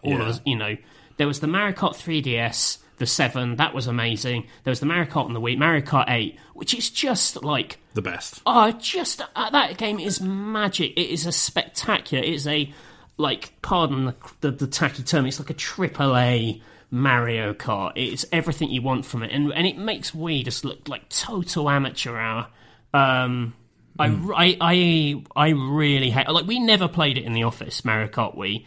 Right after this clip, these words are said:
Speaker 1: which was a sign that it was bust. As a local multiplayer game,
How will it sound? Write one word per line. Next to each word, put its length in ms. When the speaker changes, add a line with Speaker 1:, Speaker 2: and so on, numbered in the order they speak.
Speaker 1:
which 140
was 120
a 60
sign 360
that 100
it 60
was 140
bust. 580
As 160
a 80
local 320
multiplayer 640
game, 320